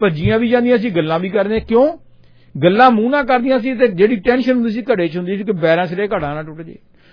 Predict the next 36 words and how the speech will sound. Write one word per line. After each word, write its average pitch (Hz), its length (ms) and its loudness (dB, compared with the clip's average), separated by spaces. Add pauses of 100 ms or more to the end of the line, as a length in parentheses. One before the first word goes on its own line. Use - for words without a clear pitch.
(140)
ਸੋ 254 140 0
ਇਸੇ 233 360 0
ਤਰ੍ਹਾਂ 240 240 -2
ਹੀ 269 100 -2
ਸਾਨੂੰ 208 360 -2
ਜਿਹੜੀ 254 220 2
ਆਪਣੀ 226 300 2
ਜ਼ਿੰਦਗੀ 170 500 -2
ਦੇ 233 120 2
ਵਿੱਚ 202 220 -2
ਕੀ 190 180 -10
ਕਰਨਾ 190 300 -4
ਚਾਹੀਦਾ 190 380 -2
ਹੈ 240 160 -2 (480)
ਕਿ 220 240 8
ਜਿਹੜਾ 220 420 0
ਵੀ 269 140 0
ਟਾਈਮ 196 280 -2
ਵਿਹਲਾ 196 280 0
ਹੋਵੇ, 196 260 -2
ਉਹ 196 220 -2
ਪਰਮਾਤਮਾ 160 640 -6
ਦਾ 208 120 -6
ਸਿਮਰਨ 139 440 -10
ਕਰਨਾ 139 280 -12
ਚਾਹੀਦਾ। 165 260 -14
ਉਹਦੇ 190 300 -2
ਲਈ 220 120 -6
ਕਿਸੇ 208 240 -8
ਤੋਂ 220 100 -2
ਸਰਟੀਫਿਕੇਟ 180 560 -6
ਲੈਣ 160 180 -8
ਦੀ 151 160 -10
ਲੋੜ 139 240 -12
ਨਹੀਂ 202 180 -8
ਹੈ। 147 160 -16